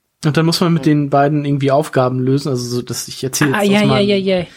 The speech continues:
Speaker 2: ja,
Speaker 1: ich erzähle das jetzt
Speaker 2: ja.
Speaker 1: aus meinem Gedächtnis und weiß nicht, ich, <laughs> ohne davon irgendwie mal bewegtes Bild gesehen zu haben. Und wenn sich die beiden überlagern, kann halt irgendwie der, der vorne ist, dem anderen im Hintergrund quasi dieses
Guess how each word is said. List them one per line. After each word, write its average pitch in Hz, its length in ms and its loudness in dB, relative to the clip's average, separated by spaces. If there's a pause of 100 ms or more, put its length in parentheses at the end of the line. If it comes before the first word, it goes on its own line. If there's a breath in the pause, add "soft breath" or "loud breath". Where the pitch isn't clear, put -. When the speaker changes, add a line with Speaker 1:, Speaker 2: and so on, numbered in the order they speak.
(100)
Speaker 2:
ja, 185 80 2
Speaker 1:
ich 185 160 0
erzähle 147 240 0
das 139 120 0
jetzt 147 120 0
Speaker 2:
ja. - 60 -2
Speaker 1:
aus 135 100 -4
meinem 127 440 -2 (100)
Gedächtnis 139 420 -2
und 123 160 -10
weiß 131 280 0
nicht, 135 200 -2
ich, - 180 -6
<laughs> 175 140 2
ohne 170 220 4
davon 139 360 0
irgendwie 135 260 -2
mal 135 160 0
bewegtes 135 400 -4
Bild 151 180 0
gesehen 123 260 -2
zu 127 100 -10
haben. 127 200 -6 (720 loud breath)
Und 147 120 2
wenn 156 160 2
sich 160 160 -4
die 151 140 0
beiden 147 420 0
überlagern, 147 880 -2 (480)
kann 147 240 0
halt 147 240 0
irgendwie 143 240 0
der, 139 220 2
der 135 220 2
vorne 165 340 0
ist, - 240 -4
dem - 160 -2
anderen 175 540 0
im 143 180 -2
Hintergrund 165 400 2
quasi 143 300 0
dieses 131 420 -2